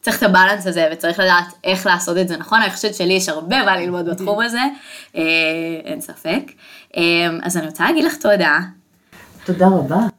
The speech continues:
Speaker 1: היה לי
Speaker 2: ממש
Speaker 1: ממש
Speaker 2: כיף.
Speaker 1: כיף,
Speaker 2: אני
Speaker 1: כן.
Speaker 2: ממש שמחה שיצאנו להיפגש, אה.
Speaker 1: לגמרי. אה, אני חושבת שזה, שוב, אני, אני פעם, לי היה, אה, חלום לעשות, אה, פאנל
Speaker 2: <laughs>
Speaker 1: של כל, אה, המוצרים שהם כאילו כמו White Source, כאילו מתחרים, אבל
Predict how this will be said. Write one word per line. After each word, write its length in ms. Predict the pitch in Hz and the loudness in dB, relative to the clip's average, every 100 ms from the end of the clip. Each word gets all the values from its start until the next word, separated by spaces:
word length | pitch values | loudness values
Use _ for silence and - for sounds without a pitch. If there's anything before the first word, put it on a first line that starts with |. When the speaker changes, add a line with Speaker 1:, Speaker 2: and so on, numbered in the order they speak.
| - | -2
Speaker 1:
היה 260 | 180 175 | 0 2
לי 140 | 220 247 | 2 0
Speaker 2:
ממש 200 | 180 165 | 2 2
Speaker 1:
ממש 240 | 185 202 | 2 -2
Speaker 2:
כיף. 140 | - 180 | -4 0
Speaker 1:
כיף, 400 | 165 170 185 - | 0 0 -4 -8
Speaker 2:
אני 100 | 170 | -6
Speaker 1:
כן. 260 | 170 165 170 | -2 -2 -2
Speaker 2:
ממש 120 | 185 | -4
שמחה 140 | 190 | -6
שיצאנו 520 | 185 190 175 180 180 180 | -6 -8 -10 -10 -8 -8
להיפגש, 600 | 175 156 151 160 165 160 | -10 -14 -14 -14 -14 -20
אה. 40 | 160 160 175 - | -20 -20 -16 -4
Speaker 1:
לגמרי. 460 | 180 175 170 165 160 | -2 2 2 2 -2
אה, 480 | 160 180 175 160 160 | -6 -8 -8 -6 -6
אני 100 | 165 | -10
חושבת 400 | - 180 180 185 | -8 -2 -2 0
שזה, 540 | 175 170 170 165 160 156 - - | -2 -2 -2 -2 -2 -6 -14 -8
שוב, 300 | - 269 190 170 | 0 2 0 -2
אני, 380 | - 226 254 277 | -2 2 2 0
אני 280 | 190 202 226 | -2 -2 0
פעם, 300 | 220 220 208 | 2 2 2
לי 140 | 185 | 2
היה, 280 | 190 185 185 302 196 | 2 2 4 4 2
אה, 160 | 185 175 | 0 -4
חלום 440 | - 170 208 269 | -2 0 2 2
לעשות, 480 | 202 175 - 202 196 | 2 0 0 -2 2
אה, 240 | 214 185 175 185 - _ | 2 2 0 -4 -12 _
פאנל 460 | 220 233 294 349 285 240 | 0 2 2 2 0 -2
Speaker 2:
<laughs> 280 | 190 202 - | -6 -6 -2
Speaker 1:
של 160 | 220 196 185 | 2 2 2
כל, 400 | - 254 285 302 311 302 - | 0 2 4 6 4 2 2
אה, 640 | 202 190 190 185 185 175 175 175 175 175 180 | 4 6 6 4 2 0 2 4 4 2 -2
המוצרים 560 | 190 190 - 185 208 220 | -4 -4 0 2 2 2
שהם 240 | 220 214 185 | 0 0 0
כאילו 320 | 185 175 175 | 0 0 0
כמו 280 | 208 202 185 | 2 4 6
White 240 | 190 233 | 4 0
Source, 200 | 277 262 | -2 -2
כאילו 160 | 202 202 | -2 0
מתחרים, 640 | 190 - 175 160 208 349 | -2 -2 -2 0 2 2
אבל 200 | 214 196 | 2 2